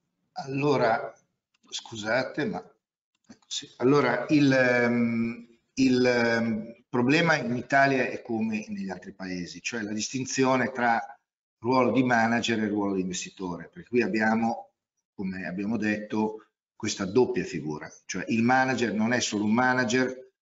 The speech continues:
non è oggetto di un'operazione, ma è soggetto di un'operazione, è coinvestitore insieme allo sponsor. Anzi, come abbiamo sentito forse da Jeremy, talvolta prende lui l'iniziativa,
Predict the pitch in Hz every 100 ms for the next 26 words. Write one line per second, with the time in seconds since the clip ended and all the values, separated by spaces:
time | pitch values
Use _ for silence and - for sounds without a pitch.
0 | - 107 123 120 98 131 120 - 101 104
1 | 104 117 117 - 127 110 117 113 - 113
2 | 95 139 110 - 85 85 80 80 85 -
3 | 82 95 98 151 147 147 131 127 135 -
4 | 127 120 110 107 98 95 95 - 82 85
5 | - - 117 101 92 - - _ _ _
6 | _ - 98 101 117 117 117 117 101 120
7 | 120 107 - 113 107 104 107 117 131 127
8 | 113 120 - - _ _ _ _ _ _
9 | _ _ _ _ _ - 101 117 127 104
10 | 101 101 101 120 92 90 87 90 - 76
11 | 73 80